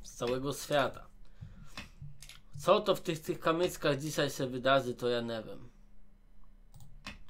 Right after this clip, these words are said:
Ręka z dwiema dorami, ponadprzeciętna.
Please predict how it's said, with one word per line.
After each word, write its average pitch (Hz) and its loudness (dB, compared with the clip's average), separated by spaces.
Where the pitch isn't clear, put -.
Ręka 180 8
z 139 4
dwiema 156 8
dorami, 151 6
ponadprzeciętna. 151 4